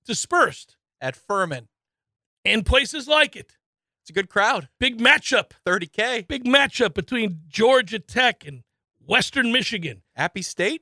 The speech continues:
Speaker 2: Hey, man.
Speaker 1: Great game against Western Kentucky. The Hilltoppers and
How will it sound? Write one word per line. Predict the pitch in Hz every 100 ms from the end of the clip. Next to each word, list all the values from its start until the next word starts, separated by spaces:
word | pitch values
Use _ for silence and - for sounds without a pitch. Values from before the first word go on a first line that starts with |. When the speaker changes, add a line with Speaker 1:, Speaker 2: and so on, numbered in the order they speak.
| -
Speaker 2:
Hey, | 262 381
man. | 320 370 381
Speaker 1:
Great | - 220 269 220
game | 247 302 254
against | 202 190 175
Western | 208 - 185
Kentucky. | - 170 233 220 175
The | 160
Hilltoppers | 185 294 254 233 - 214 180 180
and | 165